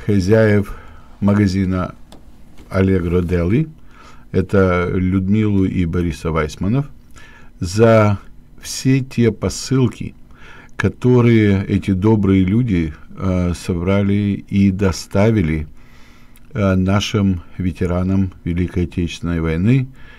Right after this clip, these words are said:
Их действительно осталось очень немного у нас, и с огромным удовольствием, э, они, конечно же, получали эти посылки. М, я также хотел бы, э,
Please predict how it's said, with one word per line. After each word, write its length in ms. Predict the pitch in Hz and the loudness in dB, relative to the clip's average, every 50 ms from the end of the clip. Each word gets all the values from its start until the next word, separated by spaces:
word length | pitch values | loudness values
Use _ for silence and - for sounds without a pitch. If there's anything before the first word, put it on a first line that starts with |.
| - - - | -20 -16 -2
Их 160 | - 98 87 | 0 0 0
действительно 560 | 87 87 87 - - - 120 110 - 95 87 82 | 0 -2 -6 -6 -4 -2 -2 -2 -2 -4 -4 -4
осталось 560 | 80 - - 92 87 87 85 76 73 - - - | -6 -6 -6 -4 -2 -2 -2 -4 -4 -8 -10 -4
очень 400 | - 110 98 - - 80 82 85 | -4 -4 -4 -2 -6 -4 -4 -4
немного 480 | 85 85 87 95 107 131 147 139 120 117 | -4 -4 -2 0 2 2 2 2 2 2
у 160 | 110 107 101 | 2 2 2
нас, 340 | 98 95 92 90 82 - - | 0 0 0 -2 -4 -6 -8
и 140 | - 87 85 | -6 -6 -6
с 160 | - - - | -6 -4 -6
огромным 640 | 95 90 87 95 95 107 110 107 101 95 92 87 | -6 -4 -2 0 0 0 0 0 0 -2 -2 -2
удовольствием, 720 | 85 80 82 82 85 98 104 98 - - 87 90 87 82 80 - - - - - - - - - - - - - | -2 -2 -4 -2 -2 -2 -4 -4 -6 -4 -4 -2 -2 -2 -4 -8 -14 -20 -20 -20 -20 -20 -20 -20 -20 -16 -10 -6
э, 580 | - 90 87 87 85 85 85 82 82 73 73 92 | -4 -4 -2 -2 -2 -2 -2 -2 -2 -4 -4 -2
они, 220 | 92 92 92 92 | -2 -2 -2 -4
конечно 560 | 82 - 90 90 95 101 95 - - 104 92 | -2 -2 -2 0 0 0 0 -2 -2 -4 -2
же, 140 | 80 87 87 | -2 -2 -2
получали 640 | - - 90 90 87 82 - - 90 87 87 87 87 | -2 -2 -2 -2 -2 -4 -2 -2 -2 -2 0 0 0
эти 240 | 90 87 80 - 87 | -2 -2 -2 -4 -8
посылки. 800 | - - 87 82 - - 139 143 143 135 - - 135 120 117 - - - - - - - - - - | -6 -4 -8 -8 -4 -2 0 0 0 0 -2 -2 -4 -4 -4 -6 -14 -20 -20 -20 -20 -20 -20 -10 -4
М, 260 | 110 107 101 104 107 | 0 2 4 4 4
я 240 | 113 107 113 117 107 - - - - - - - | 4 4 4 4 4 2 -4 -20 -20 -20 -18 -4
также 460 | - 123 120 120 120 101 92 101 98 82 | 2 4 6 6 4 2 2 0 0 0
хотел 520 | - - 98 90 - - - 104 101 98 | 2 0 0 0 0 0 0 2 2 2
бы, 400 | 92 85 92 87 87 87 85 80 - - - - - | 2 2 0 2 2 2 0 -2 -6 -12 -20 -18 -8
э, 560 | - 85 85 87 85 85 85 85 85 82 | -6 -4 -2 0 0 0 0 0 0 -2